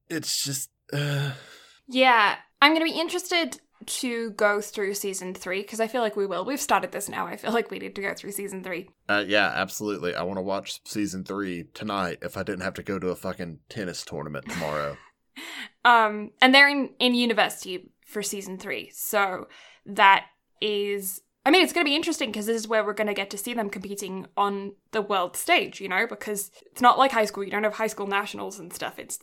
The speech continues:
Speaker 2: like they're competing for spots on the national team.
Speaker 1: Mm-hmm.
Speaker 2: And, um,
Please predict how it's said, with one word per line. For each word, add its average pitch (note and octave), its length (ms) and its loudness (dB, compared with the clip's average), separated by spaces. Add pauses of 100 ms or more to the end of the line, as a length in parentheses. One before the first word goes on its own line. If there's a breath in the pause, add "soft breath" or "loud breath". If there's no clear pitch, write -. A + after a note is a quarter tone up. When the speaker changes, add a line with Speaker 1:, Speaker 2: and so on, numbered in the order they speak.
Speaker 2:
like G3+ 220 -8
they're G3 160 -2
competing G3+ 520 -10
for G3+ 200 -6
spots F#3 320 -6
on F#3 100 -8
the F#3 80 -4
national F3 380 -4
team. - 400 -14 (500)
Speaker 1:
Mm-hmm. G2 300 -6 (260)
Speaker 2:
And, A3 340 0
um, G#3 360 -2